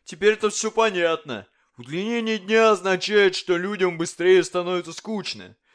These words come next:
Вероятно, референдум о предложении три набрал так много голосов в поддержку как раз из-за твоей возни с часами.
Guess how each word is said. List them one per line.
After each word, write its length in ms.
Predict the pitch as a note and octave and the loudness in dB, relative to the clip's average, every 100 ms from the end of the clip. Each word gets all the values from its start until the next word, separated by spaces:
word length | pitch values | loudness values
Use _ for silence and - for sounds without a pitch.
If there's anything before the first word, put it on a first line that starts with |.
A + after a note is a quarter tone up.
| _ | _
Вероятно, 800 | A#2+ C3+ F3 G3 G3+ G3 F#3 D#3+ - _ | -6 -2 0 4 2 0 -4 -6 -6 _
референдум 840 | C3+ E3+ F3+ G3 G3 A3+ G#3+ G#3+ | -8 -8 -4 -4 0 0 0 0
о 60 | G3+ | -2
предложении 680 | G3 F#3+ G3 F3+ F#3 F3+ F3 | -2 -2 0 2 0 -2 -6
три 360 | - E3+ F#3+ | -6 -6 -4
набрал 460 | F3 E3+ F3 F3 F3 | -4 -2 2 2 2
так 220 | F3+ E3+ | -2 -4
много 280 | E3+ E3+ D#3+ | -6 -6 -6
голосов 600 | D#3+ D#3+ D3+ - E3+ D3 | -4 -2 -4 -4 -8 -8
в 20 | |
поддержку 840 | - D3+ B2 F3 F#3+ - F3+ D#3+ _ _ | -6 -6 -4 -2 -2 -4 -6 -8 _ _
как 220 | - G3+ G3 | -4 -2 0
раз 320 | G3+ G3 F3 | 0 -2 -4
из-за 200 | E3+ F3 | -10 -4
твоей 380 | F#3+ F3+ F3+ F3 | 0 4 4 4
возни 400 | F3 D3+ D#3 D3 | 0 -2 -8 -10
с 40 | |
часами. 680 | - C#3+ - B2 G#2 F#2 | -10 -10 -4 -2 -4 -8